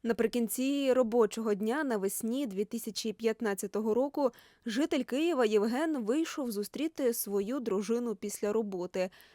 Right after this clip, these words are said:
Вони домовилися зустрітися у районі метро Червоний Хутір.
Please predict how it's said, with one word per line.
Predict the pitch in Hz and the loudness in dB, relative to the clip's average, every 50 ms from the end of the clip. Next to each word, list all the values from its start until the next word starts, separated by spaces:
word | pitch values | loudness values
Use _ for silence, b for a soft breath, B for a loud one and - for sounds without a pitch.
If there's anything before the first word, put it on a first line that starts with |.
| B B - | B B 0
Вони | 220 233 233 226 226 226 220 | 2 4 4 6 4 4 6
домовилися | 196 220 220 220 240 262 240 226 220 214 208 226 - - 233 214 208 202 | 6 4 4 4 2 2 2 4 4 4 4 4 2 -2 0 0 0 0
зустрітися | 196 214 214 - 320 339 - 294 262 - 247 | -2 -4 -4 -2 -4 -2 -2 -2 -2 2 2
у | 220 220 | 2 4
районі | 214 214 214 247 294 294 262 233 | 4 2 2 2 0 -2 -2 0
метро | 220 214 208 - 269 277 269 | 0 -2 -2 0 -2 -2 -2
Червоний | - - 254 240 208 220 233 226 247 285 | 0 0 0 0 2 0 0 0 0 -4
Хутір. | - - - 202 190 208 196 220 | -6 -6 -6 -4 -2 -2 -2 -2